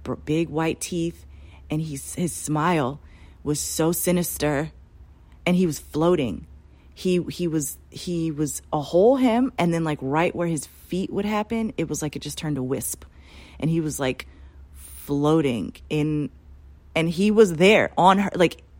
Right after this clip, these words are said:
I w-, and I'm seeing it, and I knew he was not there with me. I instantly knew he wasn't there with me, but I also knew no one else could see him but me.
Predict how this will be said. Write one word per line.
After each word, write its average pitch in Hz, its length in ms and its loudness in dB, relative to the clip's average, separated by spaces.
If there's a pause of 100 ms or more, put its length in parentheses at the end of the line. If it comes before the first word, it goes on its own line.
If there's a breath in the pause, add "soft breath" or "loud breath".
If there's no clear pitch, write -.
(460)
I 131 120 8
w-, 196 200 4
and 156 120 2
I'm 202 120 6
seeing 320 300 4
it, - 180 2 (280 loud breath)
and 190 160 2
I 285 180 6
knew 277 180 6
he 233 180 4
was 214 160 4
not 202 200 2 (180)
there 185 240 6
with 170 180 0
me. 190 280 -2 (380 soft breath)
I - 100 0
instantly 226 360 0
knew 190 120 2
he 185 120 -2
wasn't 165 260 -2
there 165 100 0
with 156 120 -2
me, 185 80 0
but 160 120 -2
I - 40 0
also 185 240 0
knew 160 140 0
no 151 140 0
one 147 120 0
else 147 180 -4
could - 140 -8
see 175 160 -4
him 147 140 0
but 151 200 -2
me. - 180 -8